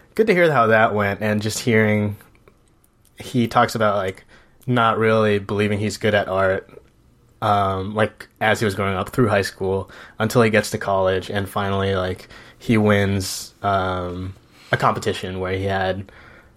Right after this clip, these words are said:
uh, I think it was, like, I mean, maybe, like, a class competition or something, but he says, uh, some expert came in and said, "Oh, th-, these are the best two pieces," um, and they were both his, so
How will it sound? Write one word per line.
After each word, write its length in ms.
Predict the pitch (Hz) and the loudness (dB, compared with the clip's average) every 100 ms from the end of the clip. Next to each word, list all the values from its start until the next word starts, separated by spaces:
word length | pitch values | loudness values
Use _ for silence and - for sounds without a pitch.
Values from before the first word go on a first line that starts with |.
| - - | -20 -6
uh, 100 | 120 | -2
I 140 | 113 107 | 0 0
think 120 | 120 | 0
it 40 | |
was, 100 | 107 | 0
like, 180 | 101 95 | 0 0
I 40 | |
mean, 180 | 151 180 | 0 0
maybe, 220 | 175 120 | 2 2
like, 140 | 101 95 | 0 -2
a 60 | |
class 280 | 90 95 95 | -4 -6 -6
competition 400 | - - 110 98 | -8 -10 -10 -8
or 80 | 95 | -10
something, 320 | - 95 98 | -10 -8 -6
but 100 | 98 | -4
he 60 | 101 | -4
says, 420 | - 101 95 - - - - - | -2 -2 -2 -8 -18 -20 -20 -10
uh, 200 | 101 95 | -4 -4
some 180 | 95 135 | 0 0
expert 280 | 107 - 110 | 0 0 -2
came 160 | 104 101 | -2 -2
in 80 | |
and 100 | 98 | -4
said, 300 | - 98 104 - | -4 -4 -4 2
"Oh, 220 | 113 104 | 4 4
th-, 120 | 87 - | 0 -6
these 240 | 120 120 | 2 4
are 80 | 120 | 6
the 80 | 107 | 4
best 240 | 101 98 | 4 2
two 120 | - 104 | -2 -4
pieces," 800 | 104 98 101 98 98 - - - | -2 -2 -2 0 -2 -6 -12 -10
um, 560 | 101 95 92 90 95 98 - _ _ _ - - | -4 -2 -2 -4 -6 -10 -14 _ _ _ -10 -2
and 200 | 104 104 | 0 2
they 40 | |
were 60 | 101 | 2
both 220 | 104 95 | 0 0
his, 220 | 95 87 | -4 -6
so 320 | - 87 85 | -8 -8 -8